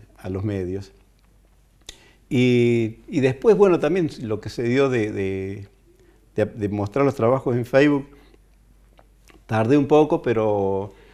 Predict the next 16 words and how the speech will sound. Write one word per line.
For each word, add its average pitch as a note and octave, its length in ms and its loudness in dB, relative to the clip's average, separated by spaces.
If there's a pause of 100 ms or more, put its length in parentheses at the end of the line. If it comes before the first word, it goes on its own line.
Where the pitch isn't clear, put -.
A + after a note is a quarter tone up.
(320)
ya B2+ 160 4
hace C3 180 0
unos A#2 120 0
años A#2+ 240 -4
que, F#2+ 220 -6
que - 160 -14
estoy A#2 380 -2
publicándolos A2+ 960 -4
y C#3+ 200 -2
es C#3+ 60 4
algo A2+ 640 2 (680)
que D#3 100 0
es D3+ 40 2
muy F3 120 8
lindo F3+ 300 4
porque A2 720 0